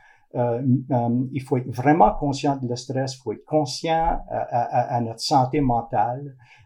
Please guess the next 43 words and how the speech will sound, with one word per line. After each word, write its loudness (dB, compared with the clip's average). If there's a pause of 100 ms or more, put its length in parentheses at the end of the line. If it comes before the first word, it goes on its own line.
euh, -4
il -8
faut 0
être -4
capable, 4
nous, 4
on 6
a 2
vraiment 4
de, -2 (220)
on -2
encourage, -2 (200)
même 2
dans 0
cer-, -2
dans -2
le -6
début -6
du -10
cours, -4 (280)
on 0
parle 6
parfois -2
de, -10
euh, -8
juste -4
quand 2
on, 0
on 0
présente -2
le -6
plan -8
du -12
cours, -6
on -4
parle -4
également -2
de -6
l'importance -2
de -2
la -2
balance 2
vie-travail, -4